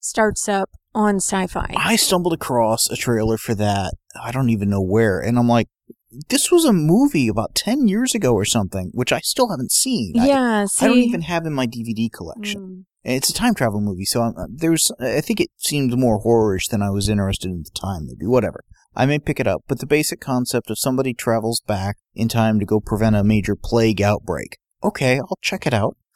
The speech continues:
Speaker 1: Well, and the trailer I was watching was kind of a,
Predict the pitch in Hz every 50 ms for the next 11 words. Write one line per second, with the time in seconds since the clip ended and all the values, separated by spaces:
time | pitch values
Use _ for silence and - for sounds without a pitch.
0 | _ _ _ _ - 330 339 330 302 - - 302 302 294 277 - - 330 359 381
1 | 381 381 370 349 339 339 320 311 285 - - 285 269 277 254 - 285 262 254 247
2 | 247 240 - - - 262 262 254 262 262 247 226 254 247 247 240 240 -